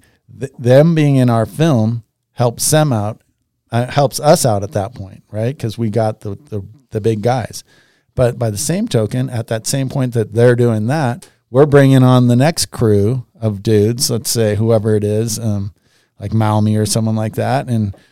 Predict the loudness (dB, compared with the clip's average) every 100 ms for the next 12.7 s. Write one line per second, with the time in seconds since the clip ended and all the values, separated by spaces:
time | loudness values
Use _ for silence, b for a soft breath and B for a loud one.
0 | b _ 0 2 2 2 4 4 4 2
1 | 0 -2 -2 -2 -4 -2 0 2 0 -4
2 | _ _ _ _ 4 6 6 4 2 0
3 | -8 _ _ _ _ _ -8 4 6 6
4 | 2 -4 -20 _ _ _ -4 0 0 -2
5 | -4 -4 -6 -8 _ _ _ _ _ _
6 | _ -4 0 4 4 2 0 0 -2 -4
7 | -4 -2 0 0 0 0 0 0 -2 -6
8 | -16 _ -16 -6 -2 0 0 -2 -2 0
9 | 2 0 -2 2 4 4 2 -2 0 -2
10 | -2 -4 -2 0 0 0 -4 _ _ _
11 | _ -6 0 2 2 0 0 -2 -4 0
12 | 2 2 2 2 2 -2 -4